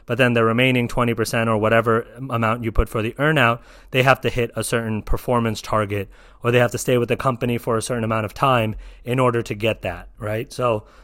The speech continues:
<clears throat> that's actually sometimes what happens in bigger deals and bigger ones that you see in Silicon Valley and TechCrunch and those deals is that, yes, a big company will buy another company,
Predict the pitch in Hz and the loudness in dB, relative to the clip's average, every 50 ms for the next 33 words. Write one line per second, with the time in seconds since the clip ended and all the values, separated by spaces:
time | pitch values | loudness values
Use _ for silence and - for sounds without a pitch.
0 | - - - - - _ - - - 208 262 196 185 175 165 175 165 156 - 160 | -20 -20 -20 -20 -20 _ -8 -2 2 2 2 4 2 0 0 -2 -4 -4 -4 -4
1 | 143 - 147 143 131 - 139 127 127 131 117 117 131 127 - 131 120 113 117 107 | -4 -4 -4 -4 -4 -4 -4 -2 -2 -2 -2 0 0 -2 -2 -4 -4 -4 -4 -6
2 | 98 92 120 123 127 127 117 120 113 104 107 104 104 104 104 110 110 104 92 120 | -4 -2 -2 -2 -2 -2 -2 -4 -4 -4 -4 -4 -4 -4 -4 -4 -6 -6 -4 -4
3 | 120 117 123 117 113 - - - - - - - - 123 123 117 123 117 117 117 | -2 0 0 0 -2 -2 -6 -14 -20 -20 -18 -8 -4 -2 -2 -2 -2 -4 -4 -4
4 | 113 - - 123 117 117 110 107 - 127 117 117 113 - 117 113 110 104 110 110 | -4 -2 -2 0 0 0 -2 -4 -4 -4 -4 -4 -4 -2 -4 -4 -2 -2 0 0
5 | 110 110 110 113 110 110 110 110 104 98 - - 117 - - - 120 113 113 110 | 0 0 0 -2 -2 -2 -2 -2 -4 -6 -6 -6 -8 -6 -4 -4 -2 -2 -2 -2
6 | - 113 107 104 - - - - - - - _ _ _ _ _ _ _ - - | -4 -6 -6 -6 -10 -14 -20 -20 -20 -20 -20 _ _ _ _ _ _ _ -20 -14
7 | - - 127 131 135 135 104 104 123 120 117 110 104 113 98 113 110 110 117 123 | -6 0 4 6 6 6 4 2 2 2 2 0 -2 -2 -2 0 0 0 0 2
8 | 131 131 123 - - - - 113 110 110 131 127 123 - 135 127 123 - 131 123 | 2 2 2 0 -4 -6 -8 -8 -4 -2 -2 -2 0 0 -2 -2 -2 -2 -2 -2
9 | 117 107 107 101 98 117 120 123 127 127 117 107 107 107 104 107 - - 143 151 | -2 -2 -2 -2 0 4 4 6 6 4 2 0 -2 -2 -4 -4 -2 -2 -4 -2
10 | 147 - 120 110 107 110 113 | -2 -2 -2 -2 -2 -2 -4